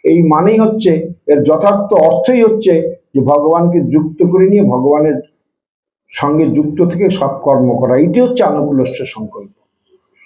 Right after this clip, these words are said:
ভগবান যা পছন্দ করে সেইভাবে যদি আমি কর্ম করি, তাহলে আমার সব কর্মই সুকর্ম হবে, সব কর্মই ভগবত কর্ম হবে। আর এই ভগবত কর্মের মধ্যে সবসময় থাকলে পরেই তখনই আমার মধ্যে অনুভব আসবে, না হলে সারা জীবনে কোনোদিন অনুভব আসবে না।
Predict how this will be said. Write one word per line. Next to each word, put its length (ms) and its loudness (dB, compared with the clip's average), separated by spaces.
ভগবান 340 0
যা 140 4
পছন্দ 400 0
করে 200 0
সেইভাবে 400 2
যদি 180 0
আমি 160 0
কর্ম 380 0
করি, 340 -4
তাহলে 260 0
আমার 160 0
সব 220 -4
কর্মই 300 0
সুকর্ম 540 -2
হবে, 120 0
সব 300 -4
কর্মই 240 0
ভগবত 600 0
কর্ম 340 0
হবে। 240 -6
আর 80 0
এই 80 0
ভগবত 460 -2
কর্মের 360 2
মধ্যে 280 0
সবসময় 500 -4
থাকলে 440 -2
পরেই 300 0
তখনই 420 2
আমার 280 0
মধ্যে 260 0
অনুভব 440 2
আসবে, 260 2
না 140 0
হলে 160 0
সারা 300 0
জীবনে 320 0
কোনোদিন 500 -2
অনুভব 340 0
আসবে 360 -8
না। 400 -4